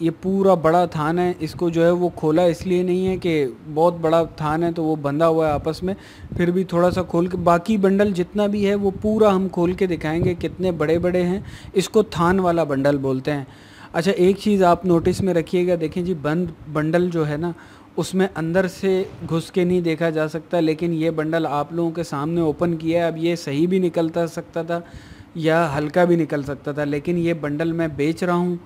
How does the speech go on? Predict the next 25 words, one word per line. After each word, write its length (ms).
ठीक 180
है। 100
किसी 320
ने 120
अभी 160
तक 200
इसकी 300
कोई 240
कंप्लेन 480
नहीं 260
की 180
हमें, 280
बिल्कुल 360
सही 300
माल 280
चल 240
रहा 100
है 100
ये। 180
अभी 240
आप 320
इसको 420
ज़रा 220
देखें, 280
ये 380